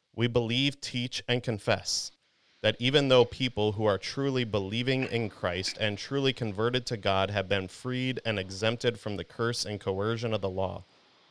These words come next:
they are still not without the law on this account. They have been redeemed by God's Son in order that they may exercise themselves in the law day and night," citing Psalm one verse two and Psalm one hundred nineteen.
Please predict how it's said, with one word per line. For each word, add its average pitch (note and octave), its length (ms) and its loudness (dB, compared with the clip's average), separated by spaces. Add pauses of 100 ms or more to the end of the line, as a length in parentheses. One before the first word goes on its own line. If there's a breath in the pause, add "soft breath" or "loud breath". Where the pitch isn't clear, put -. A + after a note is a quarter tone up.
(160)
they A2 120 4
are A#2+ 120 6
still C#3 420 2
not B2 260 4
without A2+ 420 4
the A2 80 2
law F#2 340 2
on G2 160 -2
this F#2+ 180 -2
account. - 480 -6 (680)
They A2 100 4
have A2 120 4
been A2 220 6
redeemed A2+ 580 2
by G#2+ 160 6
God's G2+ 320 2
Son A#2 380 2
in A2 180 -2
order A#2+ 300 6
that A2+ 240 4
they A2+ 100 6
may G#2+ 300 2
exercise G2+ 680 0
themselves G2 600 0
in G#2 140 -4
the F#2 100 -2
law F#2+ 320 0
day G#2+ 460 0
and G2+ 220 -4
night," F#2+ 380 -4
citing F#2+ 420 -2
Psalm F#2+ 360 -2
one F#2+ 180 -2
verse F2+ 220 -8
two C3 280 -4
and A2+ 120 -4
Psalm G2+ 240 -2
one F#2+ 160 -2
hundred F#2+ 220 -6
nineteen. F#2+ 500 -8